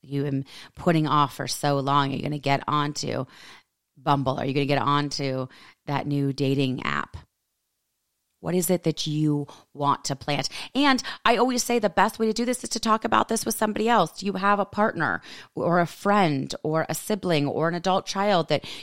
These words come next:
you guys can talk about what it is you want to plant for this season?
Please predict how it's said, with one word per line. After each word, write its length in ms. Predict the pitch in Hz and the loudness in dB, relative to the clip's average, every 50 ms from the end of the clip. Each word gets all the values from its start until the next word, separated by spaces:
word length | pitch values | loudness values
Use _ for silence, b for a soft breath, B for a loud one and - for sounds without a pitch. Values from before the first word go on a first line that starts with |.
| B | B
you 140 | - 165 190 | -4 -2 0
guys 240 | - 208 202 202 - | 2 2 2 2 0
can 140 | - 202 190 | -4 -8 -8
talk 300 | - - 185 208 - - | -4 -4 -4 -4 -4 -2
about 240 | 185 160 143 110 - | 0 2 2 2 2
what 160 | 151 156 156 | 0 -2 -2
it 100 | 165 - | -4 -4
is 280 | - 185 202 190 180 | -4 -4 -4 -4 -4
you 140 | 180 175 180 | -4 -4 -4
want 280 | 175 170 170 - - - | -2 -2 -4 -4 -4 -6
to 100 | - 185 | -8 -10
plant 480 | - - - 208 220 202 143 - - B B B B B B | -8 -6 -4 -2 0 0 -2 -2 -6 B B B B B B
for 260 | _ - 160 156 139 | _ -2 0 2 2
this 200 | - - - - | 2 0 -2 -2
season? 340 | - - - 185 - - | -4 -4 -6 -8 -8 -10